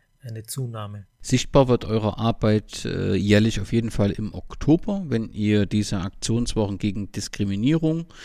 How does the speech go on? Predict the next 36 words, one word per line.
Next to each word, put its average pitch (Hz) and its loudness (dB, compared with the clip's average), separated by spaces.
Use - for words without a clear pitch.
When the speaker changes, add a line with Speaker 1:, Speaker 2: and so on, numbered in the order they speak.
Speaker 2:
im 107 -6
Fußball 131 0
organisiert 104 2
und 113 -4
hier 117 2
im 107 0
Prinzip 107 0
Fanclubs, 113 0
Vereine, 113 0
Organisationen 107 -2
die 101 -4
Möglichkeiten 101 -2
haben, 101 0
da 92 0
ein 98 -6
Zeichen 98 -4
zu - -6
setzen. 95 -2
Wie - -4
groß 113 2
ist - 0
da 95 0
immer 139 0
die, 113 0
die, 104 4
ähm, 95 -4
Resonanz 101 0
in, 104 -4
ja, 98 0
im 113 -2
ganzen 113 0
Fußballland? 107 2
Ist - -8
das 107 -4
mehr 107 0
so 110 -4